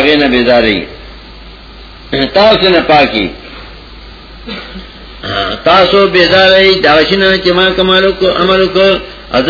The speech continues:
بیدار یی، مما تعملون. ابای دینا، وقت دی تا تا. لیکن وقت دی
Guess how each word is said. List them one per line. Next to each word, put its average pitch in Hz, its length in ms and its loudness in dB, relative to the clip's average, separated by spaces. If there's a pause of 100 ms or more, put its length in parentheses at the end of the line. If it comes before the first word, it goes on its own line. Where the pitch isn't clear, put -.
(120)
بیدار 185 420 2
یی، 165 280 -2
مما 185 240 0
تعملون. 190 680 2 (460)
ابای 175 380 2
دینا، 190 360 2 (260)
وقت 170 200 0
دی 220 100 -2
تا 143 240 2
تا. 104 180 -2 (1040)
لیکن 170 380 2 (160)
وقت 226 280 2
دی 175 80 2